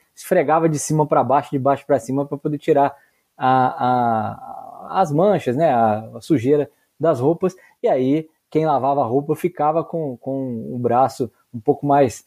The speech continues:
gordinho, né, é, digamos assim. Porque também na roça você come muito bem. E aí você tem aquela capa de gordura por cima,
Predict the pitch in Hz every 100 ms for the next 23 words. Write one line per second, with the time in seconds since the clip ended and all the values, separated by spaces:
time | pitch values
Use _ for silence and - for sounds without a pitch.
0 | _ _ 131 180 113 117 135 104 _ _
1 | _ 117 123 - _ _ 117 110 107 113
2 | 113 120 120 131 131 110 104 _ _ _
3 | 302 262 196 190 170 160 202 190 117 175
4 | 202 196 220 202 202 196 214 208 175 156
5 | - - - - _ - 196 175 190 196
6 | 190 202 208 202 208 202 - 196 196 196
7 | 202 196 160 180 190 190 156 - 165 190
8 | 208